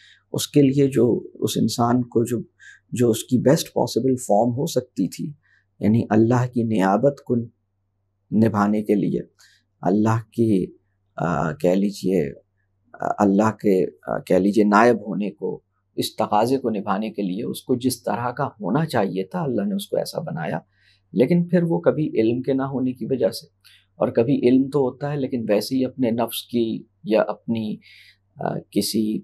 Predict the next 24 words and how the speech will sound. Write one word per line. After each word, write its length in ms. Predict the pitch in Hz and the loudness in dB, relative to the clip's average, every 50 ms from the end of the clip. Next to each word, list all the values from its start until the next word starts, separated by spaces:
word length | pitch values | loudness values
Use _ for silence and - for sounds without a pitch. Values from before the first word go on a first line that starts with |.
| _ _ - | _ _ -12
ख्वाहिशात 680 | - - 98 104 110 113 110 - 104 104 107 110 - _ | -2 2 2 4 4 2 2 2 2 2 2 2 -2 _
के 200 | _ - 113 110 113 - | _ -2 -2 -2 -2 -2
पीछे 300 | - 107 101 - 117 110 | -4 -6 -4 -4 -4 -4
भाग 280 | 104 104 104 104 98 98 | -2 0 -2 0 0 -2
रहा 240 | 101 104 104 92 | -2 -2 -2 -4
है 300 | 95 104 98 107 98 107 107 107 | -4 -4 -6 -6 -8 -8 -6 -4
या 80 | 98 | -4
लज्जत 460 | 104 110 113 113 - - 131 127 - - - | -2 0 0 -2 0 0 0 -2 -2 -2 -6
के 60 | 110 | -8
पीछे 340 | - - 110 107 - 110 101 | -6 -6 -8 -6 -4 -4 -4
भाग 300 | 98 95 92 98 101 95 | -4 -2 -4 -4 -4 -4
रहा 260 | - - 104 101 92 | -8 -8 -10 -12 -14
है 260 | - - - 101 95 92 | -14 -14 -14 -16 -12 -8
या, 100 | 98 - - - _ _ _ _ _ _ _ _ _ _ _ _ _ _ _ | -8 -8 -8 -8 _ _ _ _ _ _ _ _ _ _ _ _ _ _ _
आ, 320 | - 50 50 - - 50 50 - - - - _ _ | -10 -8 -6 -4 -4 -4 -6 -8 -10 -14 -20 _ _
उसके 280 | - - - - - 127 | -6 -6 -2 0 0 2
नतीजे 400 | 120 110 - 127 127 123 131 123 | 2 2 2 0 0 0 0 0
में, 200 | 117 113 - - | 0 -2 -4 -4
और 220 | 117 113 104 - - | -2 -2 -2 -2 -2
फिर 120 | - 113 110 | -4 -4 -2
वो 360 | 104 107 104 101 90 - - _ _ | -2 -2 -2 -2 -2 -4 -8 _ _
अल्लाह 240 | 98 107 98 104 110 | -4 -2 0 0 -2
से 120 | 107 - 101 | -2 -2 -2
बगावत 440 | 90 95 98 101 95 107 98 - | -2 -2 0 0 -2 -2 -4 -8